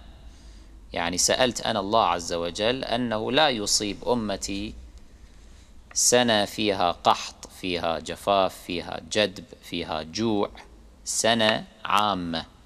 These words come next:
هكذا مصيبة عامة تحل على الأمة فتهلك بسبب هذه الحالة، عام مجاعة مثلا. "وإني سألت ربي عز وجل لا يهلك أمتي بسنة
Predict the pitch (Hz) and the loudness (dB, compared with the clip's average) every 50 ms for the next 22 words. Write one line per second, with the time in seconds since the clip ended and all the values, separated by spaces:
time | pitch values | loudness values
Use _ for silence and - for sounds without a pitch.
0 | - - - - - _ - - - 95 90 - - - 73 - 71 - - - | -20 -20 -20 -20 -20 _ -8 0 2 2 2 2 -2 -8 -10 -8 -10 -14 -14 -20
1 | - - - - - - - 98 - - 104 95 87 85 82 82 90 95 95 92 | -20 -20 -20 -20 -14 -10 -6 -4 -2 0 0 0 0 0 2 2 2 0 0 -2
2 | 90 87 87 90 - - - - - - - - - 101 - - 101 98 92 85 | -4 -4 -6 -6 -8 -12 -20 -20 -20 -20 -10 -4 -4 -2 0 0 0 0 0 0
3 | 80 82 85 82 78 76 - 85 90 87 90 101 165 - - - - - - - | 0 0 0 0 -2 -4 -4 -6 -6 -6 -6 -8 -10 -12 -18 -20 -20 -20 -20 -10
4 | - - 104 - - 135 117 113 110 110 - - 98 90 90 - - 101 104 98 | -4 -2 0 2 4 2 2 4 2 0 0 0 -4 -4 -2 0 0 2 2 2
5 | 95 90 92 92 92 - - - - - - - - - - - - - - - | 0 -2 -4 -6 -6 -8 -12 -20 -20 -20 -20 -20 -20 -20 -20 -20 -20 -20 -20 -20
6 | - - - - - - - - - 101 95 87 85 82 80 82 - - 78 - | -20 -20 -20 -20 -20 -14 -4 2 2 2 4 2 -2 -6 -6 -6 -4 -4 -6 -6
7 | - - - - - - - - - - - - - - - - - - - - | -6 -12 -18 -20 -20 -20 -20 -20 -20 -20 -20 -20 -20 -20 -20 -20 -20 -20 -20 -20
8 | - - - - - - - - - - - - - - - - - - - 95 | -20 -20 -20 -20 -20 -20 -20 -20 -20 -20 -20 -20 -20 -20 -20 -18 -8 0 2 2
9 | 98 98 95 90 85 87 - 104 95 85 - - - - - - - - - - | 2 2 2 0 -2 0 2 2 2 2 2 -2 -10 -16 -16 -18 -18 -18 -18 -18
10 | - - - - - - - - - - - - - - - - - - - - | -20 -20 -20 -20 -20 -20 -20 -20 -20 -20 -20 -20 -20 -20 -20 -20 -20 -20 -20 -20
11 | - - - _ - - - - - - - - - - - - - - - - | -20 -20 -20 _ -20 -20 -20 -20 -20 -20 -20 -20 -20 -20 -20 -20 -20 -20 -20 -20
12 | - - - - - 95 95 123 151 165 165 160 147 127 - 127 - 143 147 127 | -20 -18 -4 2 2 4 6 6 4 4 4 4 4 6 4 4 4 2 0 2
13 | - 127 120 127 143 131 113 120 113 101 107 127 117 104 110 107 101 101 101 98 | 4 6 6 6 6 4 4 4 4 6 6 4 2 4 4 4 4 2 2 2
14 | 104 98 87 87 90 110 131 139 135 127 107 98 101 101 95 - - 101 - - | 2 2 2 2 2 4 4 4 4 2 0 0 -2 -4 -4 -4 -4 -2 -2 -2
15 | 117 107 98 87 90 - - 80 78 - 85 82 - - 123 120 110 98 | -2 -2 -2 -4 -4 -4 -6 -8 -6 -4 0 2 4 4 4 4 2 0